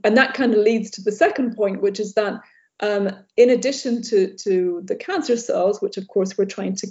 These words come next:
kill with different therapeutic interventions, for example, radiation and chemotherapy, the microenvironment itself can be quite profoundly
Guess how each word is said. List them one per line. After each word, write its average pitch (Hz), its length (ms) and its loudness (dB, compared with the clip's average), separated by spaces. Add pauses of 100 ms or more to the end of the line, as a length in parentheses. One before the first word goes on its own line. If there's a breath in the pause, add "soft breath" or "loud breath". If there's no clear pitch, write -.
kill 254 580 4 (340 loud breath)
with 202 260 2
different 202 340 0
therapeutic 190 600 0
interventions, 190 720 -6
for 190 100 -6
example, 196 460 -4
radiation 202 720 4
and 190 140 -4
chemotherapy, 202 960 2 (460 soft breath)
the 226 80 6
microenvironment 220 1040 0 (220)
itself 190 720 0
can 196 300 -8
be 220 160 -8
quite 240 380 0
profoundly 202 680 -6